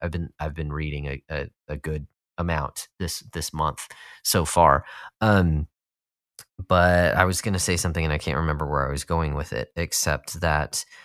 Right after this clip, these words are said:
uh, oh, th-, what I found is that after a while, um, in getting back into the rhythm of reading, I found that picking up my phone and scrolling through social media,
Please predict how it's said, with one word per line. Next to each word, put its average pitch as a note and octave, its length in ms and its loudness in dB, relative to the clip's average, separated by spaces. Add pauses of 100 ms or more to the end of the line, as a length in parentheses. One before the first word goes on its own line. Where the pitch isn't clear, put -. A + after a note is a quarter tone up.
(160)
uh, A#2 140 2
oh, C#3+ 240 8
th-, F#2+ 160 -2
what A2 260 2
I G#2 120 6
found G#2 560 4
is E2+ 240 0
that E2 260 -2
after F2+ 420 0
a F#2 80 2
while, D2+ 600 -2 (480)
um, D#2 560 0
in F2+ 180 -2
getting E2+ 300 -2
back E2 280 2
into F2 200 -4
the D#2+ 100 -4
rhythm E2+ 320 -2
of D2 200 -4
reading, D#2+ 520 -4 (560)
I F#2 200 8
found F2+ 420 2
that F2+ 240 -4
picking G2 320 -2
up - 100 -4
my F2+ 140 0
phone F2+ 580 0
and F2 160 -4
scrolling E2+ 640 -2
through F2 140 -4
social F2 360 -2
media, F2+ 480 0